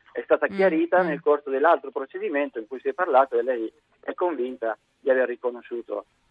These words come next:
Speaker 1: anche in quei
Speaker 2: Vabbè.
Speaker 1: momenti così concitati l'ex fidanzato.
Speaker 2: Professor Marazzita, tutto quello che ci può dire, che cosa dice la legge in un caso del genere, perché si è arrivati a dieci anni,
Speaker 1: Ecco,
Speaker 2: secondo
Speaker 1: l'accusa,
Speaker 2: lei?
Speaker 1: scusa, che forse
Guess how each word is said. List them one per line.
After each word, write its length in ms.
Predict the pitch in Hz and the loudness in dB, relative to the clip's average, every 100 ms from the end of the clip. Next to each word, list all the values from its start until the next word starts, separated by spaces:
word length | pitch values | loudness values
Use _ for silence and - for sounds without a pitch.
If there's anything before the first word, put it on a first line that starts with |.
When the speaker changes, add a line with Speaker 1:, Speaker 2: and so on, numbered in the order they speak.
| - | -2
Speaker 1:
anche 300 | 139 160 156 | 0 0 -2
in 80 | 131 | -2
quei 140 | 135 | 2
Speaker 2:
Vabbè. 140 | - 143 | 2 2
Speaker 1:
momenti 280 | 151 - | -4 -4
così 240 | - 110 143 | -12 -8 -4
concitati 760 | 131 135 359 127 127 123 151 - | -4 -4 -2 2 2 2 -8 -4
l'ex 240 | 131 123 - | 2 2 0
fidanzato. 480 | - 117 107 101 98 _ _ | -12 -12 -10 -14 -14 _ _
Speaker 2:
Professor 320 | 220 233 277 | -2 2 4
Marazzita, 520 | 254 254 240 214 185 | 6 4 4 -2 -2
tutto 280 | 185 233 233 | -4 -2 -4
quello 300 | - 254 254 | 4 4 4
che 120 | 220 | -2
ci 180 | 220 - | -6 -8
può 140 | 196 208 | -4 -4
dire, 600 | 196 214 214 214 202 196 | 0 2 4 4 2 0
che 140 | 196 | -6
cosa 280 | - 233 220 | 0 2 2
dice 240 | 214 220 214 | -2 -4 -2
la 120 | 208 | 0
legge 340 | 208 214 170 | 4 2 2
in 100 | 196 | 0
un 140 | 190 170 | 0 -2
caso 300 | 214 196 196 | -2 -2 -4
del 180 | 190 | -6
genere, 320 | 180 233 226 185 | -2 0 0 -2
perché 300 | 196 - 214 | -4 -4 -4
si 160 | 196 | -4
è 40 | 208 | -4
arrivati 340 | 190 196 190 | -2 -2 -4
a 60 | 190 | -4
dieci 340 | 170 185 175 | -4 -4 -2
anni, 560 | 214 208 214 220 226 226 _ _ - | -2 -2 -2 -4 -4 -8 _ _ 2
Speaker 1:
Ecco, 140 | 170 | 2
Speaker 2:
secondo 380 | - 160 185 175 | 8 6 6 4
Speaker 1:
l'accusa, 140 | 165 | 2
Speaker 2:
lei? 100 | 151 | 2
Speaker 1:
scusa, 200 | 160 139 | 2 0
che 120 | 131 127 | 0 4
forse 420 | 160 - 131 | 4 4 2